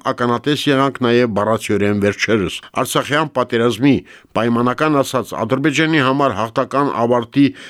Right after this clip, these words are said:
երկրորդ, մեր պարագայում տարելիցի, Բաքվի պարագայում տարեդարձի առթիվ Թուրքիայից, Թուրքմենիայից,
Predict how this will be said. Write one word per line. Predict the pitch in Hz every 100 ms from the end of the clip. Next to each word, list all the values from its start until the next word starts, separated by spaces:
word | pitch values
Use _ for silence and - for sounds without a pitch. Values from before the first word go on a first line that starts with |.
| - 98
երկրորդ, | 113 120 117 123 156 143 - - -
մեր | 95 110
պարագայում | 107 113 123 135 147 156 -
տարելիցի, | 113 113 107 113 107 208 208 - -
Բաքվի | - 156 - 202
պարագայում | 165 143 123 135 143 139 -
տարեդարձի | - 127 117 104 98 - 120 113
առթիվ | 87 127 - 160 190 185 - -
Թուրքիայից, | - 123 135 151 147 147 143 -
Թուրքմենիայից, | - 113 120 139 160 156 147 147 139